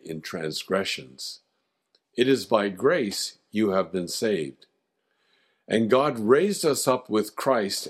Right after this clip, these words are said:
and seated us with him in the heavenly realms in Christ Jesus, in order that in the coming ages he might show the incomparable riches of his grace expressed in his kindness to us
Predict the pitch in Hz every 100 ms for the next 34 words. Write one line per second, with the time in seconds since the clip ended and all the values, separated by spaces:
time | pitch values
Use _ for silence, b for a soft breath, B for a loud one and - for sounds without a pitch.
0 | - 98 90 - - 190 180 131 95 -
1 | - 101 110 - 156 170 85 76 b b
2 | b - 95 98 85 107 113 120 117 104
3 | 101 101 92 85 - - 78 - 87 82
4 | - 98 95 73 - - - _ _ _
5 | _ _ _ 95 101 127 185 170 131 120
6 | 117 - 104 98 - - 139 147 143 127
7 | 131 104 71 - 101 101 95 87 - -
8 | 131 110 76 71 b b _ 98 104 127
9 | 117 110 92 120 135 151 120 107 123 147
10 | - 113 - - 95 87 80 76 82 107
11 | 123 76 - - - b b b b 98
12 | 101 - - 113 135 - 117 95 90 85
13 | - - 139 180 107 76 - - 67 67
14 | - -